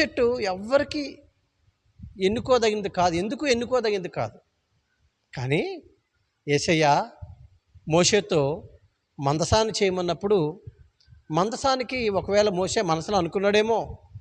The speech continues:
మందసం కదా, దేవుడు చేయమన్నాడు కదా, ఆ, రోజువుడ్తో చేద్దాం,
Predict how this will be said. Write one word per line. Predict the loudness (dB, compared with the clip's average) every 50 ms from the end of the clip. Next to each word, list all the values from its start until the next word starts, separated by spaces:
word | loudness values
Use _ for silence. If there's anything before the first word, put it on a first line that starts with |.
| -20 _ _ _ _ _ _ _ _ -4 -2
మందసం | -2 -2 -2 0 0 2 2 4
కదా, | 2 4 6 6 6 6
దేవుడు | 4 4 4 4 6 6 6
చేయమన్నాడు | 4 4 4 4 0 2 2 2
కదా, | 0 2 4 6 6 6 6 4 2 -2 -10 -20 _ _ _ _ _ -20 -20 -20 _ _ _ _ _ _ _ _ _ -2
ఆ, | 0 0 0 0 -2 -4 -10 -16 _ _ -20 -16 -8 0
రోజువుడ్తో | 4 6 6 6 6 4 2 0 0 0 0 2
చేద్దాం, | 2 2 2 2 2 2 2 2 2 -2 -4 -8